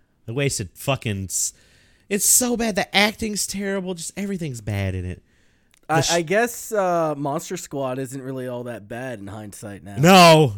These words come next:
Speaker 1: not now. The ship,
Speaker 2: <laughs>
Speaker 1: the ship captain is called Captain Kirk, and they make a joke about
Speaker 2: Are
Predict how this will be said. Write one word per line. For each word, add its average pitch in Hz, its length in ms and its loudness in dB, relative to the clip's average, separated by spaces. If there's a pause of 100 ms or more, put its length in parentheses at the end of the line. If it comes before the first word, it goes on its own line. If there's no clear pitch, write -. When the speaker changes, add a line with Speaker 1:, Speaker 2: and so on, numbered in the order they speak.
Speaker 1:
not 160 240 2
now. 156 460 4 (720)
The 143 80 2
ship, 220 260 4 (200)
Speaker 2:
<laughs> - 180 -2
Speaker 1:
the 160 100 4
ship - 300 4
captain 170 380 0
is 135 100 -2
called 135 240 -2
Captain 135 380 -2
Kirk, 135 480 -4 (680)
and 123 120 -4
they 139 60 0
make 135 240 0
a 123 40 -4
joke 127 380 0
about 127 280 2
Speaker 2:
Are - 20 -16